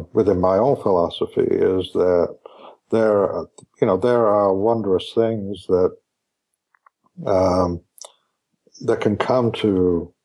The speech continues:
people who seek within themselves or outside themselves, and, you know, by communicating with themselves or universal intelligence, if you will. Uh, it's been demonstrated over the years with some of the ma-,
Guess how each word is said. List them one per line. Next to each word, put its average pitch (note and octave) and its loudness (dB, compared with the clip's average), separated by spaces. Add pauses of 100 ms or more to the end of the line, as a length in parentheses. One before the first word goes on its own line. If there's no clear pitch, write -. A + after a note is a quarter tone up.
(100)
people G2 0
who F#2+ 0
seek - -2 (260)
within G#2+ 0
themselves F2+ 0
or F2 2
outside F2+ 0
themselves, - -4
and, F2+ -2 (380)
you G2 0
know, E2 0 (100)
by F#2+ 2
communicating F#2+ 0
with F2 0
themselves F2 0
or F2 0 (480)
universal G#2 0
intelligence, F#2+ 0
if F2+ -2
you F2+ 0
will. F2 -2 (480)
Uh, F#2 2 (200)
it's F#2+ -2
been F#2 0
demonstrated F#2 0
over F2+ 0
the F2 -2
years E2+ 0
with F#2 -2 (160)
some G2 0
of F2 2
the F2 2
ma-, E2+ 0